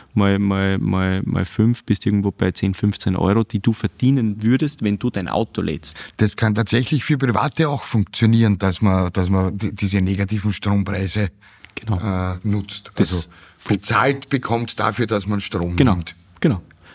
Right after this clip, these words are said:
Speaker 1: Das funktioniert,
Speaker 2: Okay.
Speaker 1: wenn man zum Beispiel so ein System wie Charlie nützt.
Speaker 2: Aber das bietet mein Netzbetreiber nicht an, oder? Da, da braucht's, äh, neue innovative Unternehmen, wie, wie ihr seid. Oder können das Netzbetreiber auch?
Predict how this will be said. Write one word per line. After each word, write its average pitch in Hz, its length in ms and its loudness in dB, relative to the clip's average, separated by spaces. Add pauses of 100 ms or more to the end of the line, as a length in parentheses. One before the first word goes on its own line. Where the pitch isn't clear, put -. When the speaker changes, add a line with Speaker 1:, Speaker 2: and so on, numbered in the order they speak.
(140)
Speaker 1:
Das - 180 -4
funktioniert, 113 560 2
Speaker 2:
Okay. 127 40 -2
Speaker 1:
wenn 113 100 6
man 113 60 2
zum 113 120 2
Beispiel 107 240 2
so 110 100 2
ein - 20 4
System 104 360 2
wie 110 80 4
Charlie 90 320 0
nützt. 107 160 4
Speaker 2:
Aber 117 180 2
das 117 220 0
bietet 131 340 0
mein 113 160 -2
Netzbetreiber 143 640 0
nicht 90 200 -2
an, 82 140 -2
oder? 131 160 0
Da, 113 500 0
da 107 120 0
braucht's, 104 540 -2
äh, - 40 0
neue 101 1200 2
innovative 104 580 4
Unternehmen, 92 720 0
wie, 92 340 0
wie 92 220 0
ihr 87 120 0
seid. - 500 -6 (360)
Oder 98 280 0
können 104 240 0
das 101 160 -4
Netzbetreiber 90 640 -2
auch? - 180 -12